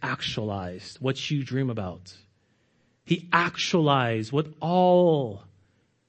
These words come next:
dreamed about. When we speak about the, when we speak about the, um, the rest that was offered to Adam in the garden,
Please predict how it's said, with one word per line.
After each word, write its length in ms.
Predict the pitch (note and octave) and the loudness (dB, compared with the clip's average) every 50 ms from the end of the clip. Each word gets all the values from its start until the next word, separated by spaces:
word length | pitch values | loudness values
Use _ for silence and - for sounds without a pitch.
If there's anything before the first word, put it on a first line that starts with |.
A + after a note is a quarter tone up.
| _ _ _ - | _ _ _ -14
dreamed 380 | D3+ D3 D#3 D#3 E3 E3+ E3 D3+ | -8 -4 0 2 2 4 4 2
about. 500 | C#3+ C3 A#2+ A2+ G2+ G2 - - - - - - - _ _ _ _ _ _ _ _ _ _ _ _ _ _ _ _ _ _ _ _ _ _ _ _ | 0 0 -2 -4 -6 -8 -12 -18 -20 -20 -20 -20 -20 _ _ _ _ _ _ _ _ _ _ _ _ _ _ _ _ _ _ _ _ _ _ _ _
When 100 | E3 E3+ | 2 2
we 100 | F3+ D#3+ | 4 2
speak 440 | - - - - - - G#3+ G#3+ G#3+ | 2 -2 -10 -2 4 4 6 6 6
about 300 | E3+ F3 E3+ E3 E3+ E3+ | 6 6 6 6 4 0
the, 580 | F3+ E3+ E3+ E3 E3 D#3+ D#3 D3+ D3+ D3 - - | 0 0 2 2 2 2 0 0 -2 -4 -8 -8
when 120 | - C#3+ D3+ | -6 -6 -4
we 60 | D#3+ | -4
speak 220 | D#3 - G#3+ G3+ | -4 -2 -2 -2
about 280 | F#3 E3 E3 D#3+ D#3 D#3+ | 0 0 0 0 0 2
the, 520 | E3 D3 C#3+ C#3+ C#3 C3+ C3 A#2+ A2 G2+ - _ _ _ - - - E3 | 2 2 2 2 2 0 0 -2 -6 -8 -12 _ _ _ -20 -20 -14 -10
um, 560 | C#3+ C3+ B2+ A#2+ A2+ A2 G#2+ G2+ G2+ B2 - - - _ _ _ - | -8 -6 -6 -6 -6 -8 -8 -10 -12 -14 -18 -20 -20 _ _ _ -8
the 120 | C#3+ C3+ B2+ | -6 -6 -4
rest 680 | A#2+ A#2+ C#3 D#3+ E3 D3 - - - - - - - - _ _ _ _ _ _ _ _ _ _ _ _ _ _ _ | -2 0 0 0 0 0 -4 -8 -12 -14 -14 -16 -20 -20 _ _ _ _ _ _ _ _ _ _ _ _ _ _ _
that 120 | - C#3 C#3 | -4 -4 -2
was 120 | C#3+ C#3 - | -4 -2 0
offered 400 | D3 D#3 D#3 D3 D#3 E3+ D#3 - | 2 2 2 0 -2 -4 -4 -2
to 120 | D#3 - | -4 -4
Adam 300 | C3 C3+ D3 D3+ D3 C#3 | -2 -2 0 0 -2 -4
in 80 | C3 B2+ | -4 -6
the 60 | B2+ | -6
garden, 480 | A#2+ A#2+ B2 C3+ B2+ A2+ G#2+ G2+ G2+ | -4 -4 -2 -2 -2 -4 -6 -10 -12